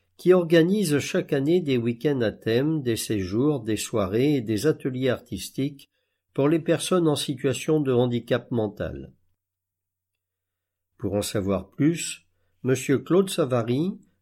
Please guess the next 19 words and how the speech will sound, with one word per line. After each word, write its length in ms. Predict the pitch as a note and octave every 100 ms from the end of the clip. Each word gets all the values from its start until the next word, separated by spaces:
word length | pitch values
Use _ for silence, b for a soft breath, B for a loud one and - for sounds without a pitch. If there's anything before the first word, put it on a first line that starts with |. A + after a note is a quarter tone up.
| -
zéro 340 | G#2+ C#3 D3
six 400 | D3 - D3+ D3
quatre-vingts 800 | - B2 - A#2+ G#2+ A#2 B2+ C#3
zéro 320 | A#2 G2+ G2 G#2
neuf 420 | A2+ B2 B2 -
vingt-six 680 | A2 G#2 A2 A2 - A#2+ A#2
cinquante-six, 1120 | - G#2+ G2 F#2 F#2 - C3 E3 - - _ _ _ _ _ _ _ _ _ _ _
claude 540 | C3+ C#3 C3+ G2+ F2+ -
point 400 | - A2+ A2+ A2+ -
savary 800 | - - F#2+ F#2+ E2+ G2 D3 G3 -
cent 300 | - C#3 B2
quatre-vingt-quatorze 1200 | B2+ A#2 G#2+ G#2 F#2+ F#2 - A2 D3+ D3+ E3+ F3+ _
arobase 840 | A2 F#2 F#2+ F2 A2 C#3+ D3+ D#3 - -
orange 600 | G#2 F#2 A#2+ C#3+ C#3+ - - -
point 300 | D3 D3 B2+
F 160 | -
R. 280 | - C#2+ C3 B2 _ _ _ _ _ _ _ _ _ -
Cotisation 760 | D3 C#3+ E3 F3 D#3+ - D3+
annuelle, 600 | C3+ C3 D3 F#3 G3+ A#3